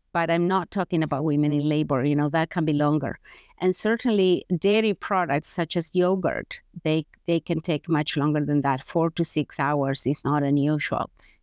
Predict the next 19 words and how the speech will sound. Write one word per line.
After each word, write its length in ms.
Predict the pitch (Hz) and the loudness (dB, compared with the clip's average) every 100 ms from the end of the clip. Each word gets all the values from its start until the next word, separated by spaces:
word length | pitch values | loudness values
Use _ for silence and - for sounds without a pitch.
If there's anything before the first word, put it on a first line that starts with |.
| _ | _
for 340 | - 160 151 139 - | -6 -2 0 -2 -2
emptying 460 | 156 147 - 143 | 0 0 0 0
of 160 | 135 - | 0 -2
yogurt. 640 | 139 139 135 - - - - _ _ _ | 0 0 0 -6 -8 -16 -20 _ _ _
So, 580 | - 165 156 151 147 - _ _ _ _ _ | -8 -2 0 2 -2 -4 _ _ _ _ _
you 120 | 185 | -2
know, 140 | 160 139 | 0 0
I 140 | 165 | -2
think, 280 | - 208 - | 0 -2 -2
I 60 | 185 | -6
think, 360 | - 190 180 175 | 0 0 0 0
uh, 300 | 160 151 151 | 0 0 -2
probably 580 | - 165 160 165 160 | -4 -2 0 2 2
we 120 | 156 156 | 2 2
need 200 | 156 - | 0 0
to 400 | 160 151 147 147 - 175 | 0 2 2 0 -4 -4
do, 440 | 165 156 147 151 - _ | 0 0 0 -2 -8 _
you 140 | 190 156 | -2 -2
know, 200 | 143 | -2